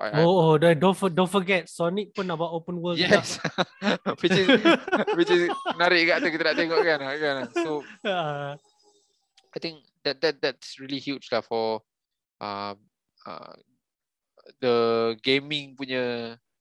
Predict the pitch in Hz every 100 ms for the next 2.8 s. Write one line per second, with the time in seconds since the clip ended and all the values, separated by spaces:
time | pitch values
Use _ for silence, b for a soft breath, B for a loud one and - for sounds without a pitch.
0 | _ _ 117 - 127 127 135 b b _
1 | _ _ _ _ _ _ _ - 123 117
2 | 123 107 - 120 117 117 117